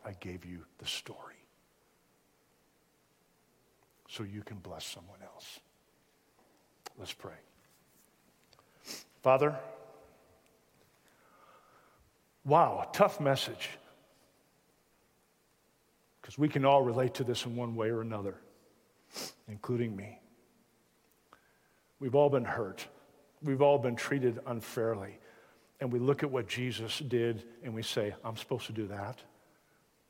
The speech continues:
But then, Father, we're reminded of who has taken up residence in each of us.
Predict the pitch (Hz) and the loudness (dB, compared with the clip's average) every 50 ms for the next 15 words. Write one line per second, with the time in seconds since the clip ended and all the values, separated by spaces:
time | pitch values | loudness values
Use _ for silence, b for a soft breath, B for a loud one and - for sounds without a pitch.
0 | _ _ _ _ _ _ _ _ _ _ _ _ _ _ _ _ _ _ _ _ | _ _ _ _ _ _ _ _ _ _ _ _ _ _ _ _ _ _ _ _
1 | _ _ b b b b b b b b b b _ _ _ - 110 104 - - | _ _ b b b b b b b b b b _ _ _ -8 -8 -4 0 0
2 | 135 139 131 - 147 127 123 110 123 120 - - - - - - - - - - | 0 0 2 4 4 6 6 4 2 -2 -2 -4 -10 -18 -20 -20 -20 -20 -20 -20
3 | _ _ _ _ _ b b b b b b b b b b _ _ _ _ _ | _ _ _ _ _ b b b b b b b b b b _ _ _ _ _
4 | _ 139 131 117 117 120 110 113 113 113 110 107 98 98 98 - - _ _ _ | _ -2 0 0 0 -2 -2 -2 -2 -4 -4 -8 -10 -10 -12 -12 -14 _ _ _
5 | _ _ _ _ _ _ _ _ _ _ _ _ _ _ _ _ _ _ _ _ | _ _ _ _ _ _ _ _ _ _ _ _ _ _ _ _ _ _ _ _
6 | _ _ _ _ _ _ _ _ _ _ _ 117 110 - 151 147 131 120 110 - | _ _ _ _ _ _ _ _ _ _ _ -14 -8 -4 -2 0 0 0 -2 0
7 | - 139 127 - 120 120 104 - 120 117 110 101 - 113 104 107 - - - - | 2 2 2 2 -2 -6 -6 -4 -4 -2 -2 -2 -4 -6 -8 -10 -10 -10 -10 -10
8 | 120 117 120 117 110 104 - 117 101 95 98 90 - - - - - | -12 -10 -8 -10 -10 -8 -8 -12 -10 -12 -12 -10 -10 -10 -10 -12 -14